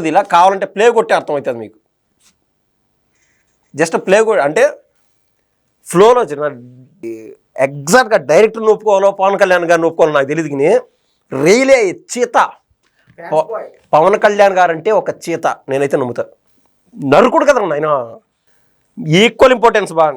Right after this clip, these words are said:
Speaker 1: నిజంగా ఎవరికి, విలన్ కూడా. They call him ఓజీ.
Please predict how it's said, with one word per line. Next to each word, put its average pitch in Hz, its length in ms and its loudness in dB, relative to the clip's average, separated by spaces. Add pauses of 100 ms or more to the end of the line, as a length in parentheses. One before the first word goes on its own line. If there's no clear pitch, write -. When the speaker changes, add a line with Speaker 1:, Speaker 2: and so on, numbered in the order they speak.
Speaker 1:
నిజంగా 175 280 0 (140)
ఎవరికి, 165 260 -4 (280)
విలన్ 214 300 2
కూడా. 160 120 4 (380)
They 202 120 2 (140)
call 208 220 6 (100)
him 185 100 -10 (180)
ఓజీ. 165 200 -2